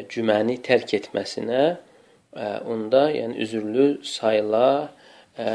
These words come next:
bilir. O da, o da elə bir məsələdir ki, insan özü ilə, yəni, Allah arasında olan bir məsələ, həqiqətən onun, yəni, xəstəliyi mi və digər,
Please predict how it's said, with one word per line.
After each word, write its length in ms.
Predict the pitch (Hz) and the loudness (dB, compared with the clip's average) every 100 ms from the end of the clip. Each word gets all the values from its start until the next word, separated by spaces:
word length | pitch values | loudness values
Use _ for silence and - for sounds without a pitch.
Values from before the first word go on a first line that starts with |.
| 113 113 110 101 110 | -2 -2 -4 -6 -2
bilir. 400 | 113 113 101 - - | 4 6 4 2 -8
O 160 | - 156 | 0 4
da, 80 | 165 | 6
o 160 | 165 165 | 8 6
da 80 | |
elə 200 | 143 139 139 | 6 4 0
bir 100 | 120 | 0
məsələdir 540 | 110 - 117 120 113 | -2 0 2 2 0
ki, 180 | - 139 | -4 -4
insan 340 | 120 - 123 120 | -6 -2 0 0
özü 300 | 107 120 113 | -4 -2 4
ilə, 180 | 120 143 - - - - | 4 4 0 -20 -20 -10
yəni, 200 | 110 110 | -6 -4
Allah 440 | 110 107 123 113 | -2 0 0 0
arasında 440 | 107 104 - 113 113 | -2 -2 -6 -2 0
olan 280 | 107 107 104 | 2 0 -2
bir 80 | 104 | -4
məsələ, 440 | 101 - 107 101 | -6 -2 0 2
həqiqətən 640 | 113 113 110 98 110 107 - - | 2 2 0 -4 -2 -2 -4 -10
onun, 440 | 107 110 123 113 - - - - | -4 2 2 2 -8 -20 -20 -20
yəni, 300 | - 104 104 98 | -16 -12 -10 -10
xəstəliyi 680 | 107 - - 98 98 104 110 | -8 -10 -2 -2 -2 -6 -6
mi 160 | 113 | -4
və 140 | 107 101 | -4 -4
digər, 540 | 113 110 107 110 113 | -6 -6 4 4 4